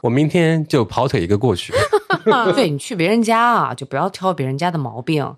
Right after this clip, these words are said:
Speaker 1: 对。
Speaker 2: 之前不是还有朋友去我家挑我家的毛病，说：“你们家这个光照不行呀，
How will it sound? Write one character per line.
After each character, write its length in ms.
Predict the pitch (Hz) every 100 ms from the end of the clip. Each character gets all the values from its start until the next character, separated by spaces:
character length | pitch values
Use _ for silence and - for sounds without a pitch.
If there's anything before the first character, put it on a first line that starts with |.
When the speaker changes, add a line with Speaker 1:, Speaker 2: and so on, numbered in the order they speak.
| -
Speaker 1:
对。 180 | 101 90
Speaker 2:
之 140 | - 226
前 200 | 214 202
不 60 |
是 80 | 220
还 200 | 214 165
有 140 | 220
朋 260 | 165 - 139
友 220 | 156 135
去 180 | 131 -
我 140 | 165
家 240 | 127 143 147
挑 240 | - 220
我 100 | 170
家 120 | 143
的 80 | 160
毛 200 | 151 123
病， 180 | 135 135
说 240 | 127 170 -
：“你 120 | 233
们 140 | 170
家 160 | 190 320
这 140 | 349
个 60 | 294
光 260 | 208 311 330
照 140 | 254
不 140 | 226
行 240 | 254 175 160
呀， 240 | 196 160